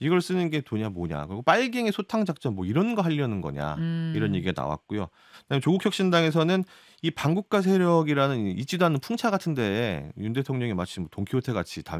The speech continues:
Speaker 1: 덜-, 덤벼들고 있는 그런 모습 같다. 국정 운영 못하니까 뭐 이념 전쟁 벌이겠다 뭐 이런 거냐. 그래서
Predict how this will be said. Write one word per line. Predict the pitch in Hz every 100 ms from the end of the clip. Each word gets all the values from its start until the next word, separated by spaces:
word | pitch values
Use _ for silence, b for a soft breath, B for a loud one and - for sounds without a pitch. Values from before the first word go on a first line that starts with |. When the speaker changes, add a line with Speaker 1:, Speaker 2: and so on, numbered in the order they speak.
| -
Speaker 1:
덜-, | 92 92
덤벼들고 | - 92 113 120 101
있는 | 90 82
그런 | 95 85
모습 | 82 - -
같다. | - - 78 80 90 - B 196 B -
국정 | 143 190
운영 | 185 143
못하니까 | 107 139 131 120
뭐 | 104
이념 | 95 131 180 170
전쟁 | 143 127 120
벌이겠다 | 95 98 107 92
뭐 | 87
이런 | 98 135 131
거냐. | 90 104 87 -
그래서 | 87 92